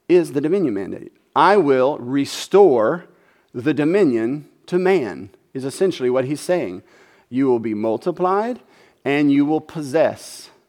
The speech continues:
And not only that, now there's bad guys.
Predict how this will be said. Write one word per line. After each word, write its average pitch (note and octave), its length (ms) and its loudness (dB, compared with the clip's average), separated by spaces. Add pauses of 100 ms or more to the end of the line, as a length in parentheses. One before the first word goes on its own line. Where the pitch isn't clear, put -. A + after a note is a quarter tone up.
(420)
And C#3 160 0
not D#3 160 4
only E3+ 160 4
that, D#3+ 340 4
now E3+ 300 4
there's C#3 200 2
bad E3 280 0
guys. A2+ 500 -2